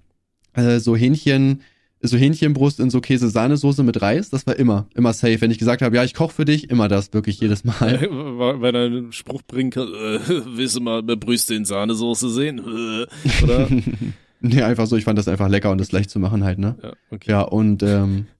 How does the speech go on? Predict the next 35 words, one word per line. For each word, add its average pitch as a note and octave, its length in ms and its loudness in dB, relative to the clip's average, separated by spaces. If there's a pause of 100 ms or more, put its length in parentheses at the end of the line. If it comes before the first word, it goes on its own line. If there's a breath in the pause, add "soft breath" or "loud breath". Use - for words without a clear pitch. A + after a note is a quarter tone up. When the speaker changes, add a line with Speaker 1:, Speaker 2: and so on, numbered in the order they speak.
(720)
Speaker 1:
ja. F#2+ 160 -4 (680 loud breath)
Speaker 2:
Ja, A2+ 120 0
nice. A#2 240 -2 (240 loud breath)
Nee, B2+ 140 0
ich C3 180 -4
weiß D3 200 -2
noch, E3 180 -2 (560)
damals C#3+ 340 -4
hab C3+ 60 -4
ich - 80 -8
mich B2+ 160 -6
bei A#2+ 80 -4
meiner A2 260 -4
Ex, C3+ 240 -8
hab B2+ 80 -2
ich A#2 100 -4
mich A#2+ 300 -8 (160)
richtig C3+ 300 -6
angestrengt. A2+ 580 -4 (240 loud breath)
Ich - 160 -10
hatte... C#3 460 0 (240)
Ich G#2+ 140 -10
bin D3 140 0
damals D3 260 -2
von A2 140 -8
Aachen D#3 300 -6
extra D3 240 -8
nach A2 160 -6
Köln D#3+ 300 -2
gefahren A#2 440 -6 (260 loud breath)
mit A#2+ 160 -6
so B2+ 80 0
einem A#2 100 0
selbstbesprayten, C#3 1160 -4
äh, A#2+ 400 0